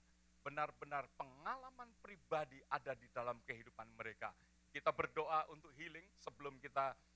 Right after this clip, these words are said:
mendoakan untuk kesembuhan, kita bertanya lebih dahulu, "Apakah engkau sudah menerima Tuhan?" Mereka bingung, nggak pernah tahu arti daripada menerima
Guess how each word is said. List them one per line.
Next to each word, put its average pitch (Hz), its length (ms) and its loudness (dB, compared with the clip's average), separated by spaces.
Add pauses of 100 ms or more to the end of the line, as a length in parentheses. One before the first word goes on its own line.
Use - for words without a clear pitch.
(240)
mendoakan 151 580 0
untuk 139 240 -14
kesembuhan, 156 540 -4 (880)
kita - 240 2
bertanya 175 460 -4
lebih 139 240 -10
dahulu, 127 260 0 (1120)
"Apakah 165 400 4
engkau 175 320 -2
sudah 175 300 -6
menerima 165 560 -6
Tuhan?" 113 400 -12
Mereka - 240 -2
bingung, 131 320 -16 (720)
nggak 147 180 8
pernah 175 300 -4
tahu 175 240 8 (320)
arti 156 400 4
daripada 143 400 0
menerima 139 540 -12